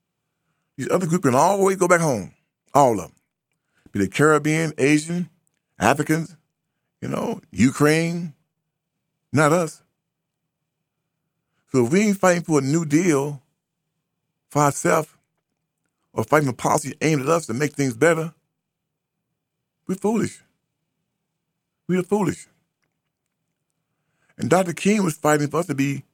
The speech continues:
viewed and treated as full-fledged United States citizens with all the perks and benefits of whiteness.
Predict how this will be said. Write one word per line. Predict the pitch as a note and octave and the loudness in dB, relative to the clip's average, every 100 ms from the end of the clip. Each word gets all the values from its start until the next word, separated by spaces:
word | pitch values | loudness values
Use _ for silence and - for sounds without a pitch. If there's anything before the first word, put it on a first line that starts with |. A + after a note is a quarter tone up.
| - | -20
viewed | F2+ C#3 G3 G#3+ | -8 -2 0 2
and | G3+ | 0
treated | - D3 B2+ | 0 -2 -2
as | G2 _ | -4 _
full-fledged | - F#3 G#3 G3 G3 - _ _ - B2+ D#3 E3+ E3 E3 _ _ | 0 2 2 2 0 -4 _ _ -4 2 4 4 2 -2 _ _
United | - G2 B2+ C3+ | -6 0 2 0
States | B2+ B2+ | -4 -4
citizens | B2 A#2 G2+ | -4 -2 -2
with | |
all | G#2 A2+ | 0 0
the | |
perks | - - G2+ | -2 -6 -2
and | F#2+ | -2
benefits | D#2+ - D2+ _ - | -4 -8 -12 _ -8
of | C#2 | -6
whiteness. | C2+ G1+ - | -6 -10 -18